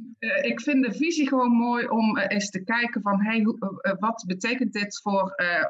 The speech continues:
onderwijs dat je aan kinderen aanbiedt? En, ehm, in de, in mijn Digi Homeschool heb ik dus gezegd van, wat ik heel erg zie is dat, eh, juist op dat stukje vaardigheden, en dat noemen ze in de, ehm,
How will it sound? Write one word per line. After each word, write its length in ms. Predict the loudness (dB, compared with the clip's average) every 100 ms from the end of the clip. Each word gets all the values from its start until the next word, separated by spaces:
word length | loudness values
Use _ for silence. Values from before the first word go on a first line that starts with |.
| 0
onderwijs 500 | 2 2 0 -4 -4
dat 180 | -4
je 80 | -2
aan 140 | -2 -2
kinderen 400 | 0 0 0 0
aanbiedt? 540 | 2 2 2 0 -2
En, 280 | -2 0 0
ehm, 420 | 0 0 0 -2 -8 _ _ _ _
in 160 | 0 0
de, 160 | 0
in 140 | 0 0
mijn 200 | 2 2
Digi 240 | 2 2
Homeschool 540 | 4 2 0 -2 0 2
heb 120 | 0
ik 100 | 0
dus 180 | -2 -4
gezegd 400 | -4 -2 -4 -2
van, 180 | 0
wat 180 | 0 0
ik 100 | -2
heel 200 | -2 -2
erg 280 | 0 -2 -2
zie 340 | -4 0 0
is 220 | 0 -2 -2
dat, 340 | -2 -2 -2
eh, 340 | -2 0 0 -2 -8 _ _ _ -6
juist 380 | -2 0 -2 -4
op 140 | -2
dat 160 | -2 -2
stukje 440 | -2 -2 -2 -4
vaardigheden, 920 | 0 0 0 0 -2 0 2 2 0
en 180 | 0 0
dat 160 | 0 -2
noemen 260 | -2 0 0
ze 160 | 0
in 160 | 0 0
de, 60 |
ehm, 340 | 2 2 2